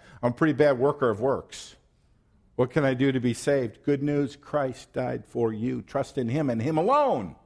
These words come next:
Right? And then, last point, baptism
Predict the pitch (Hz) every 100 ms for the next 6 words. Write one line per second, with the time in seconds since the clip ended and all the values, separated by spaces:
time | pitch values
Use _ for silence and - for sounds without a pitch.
0 | _ _ _ _ _ _ _ 113 - -
1 | - - _ - 131 135 120 - _ _
2 | _ - _ _ _ _ - 123 120 -
3 | 98 87 - _ _ 98 127 139 - 135
4 | 113 120 98 98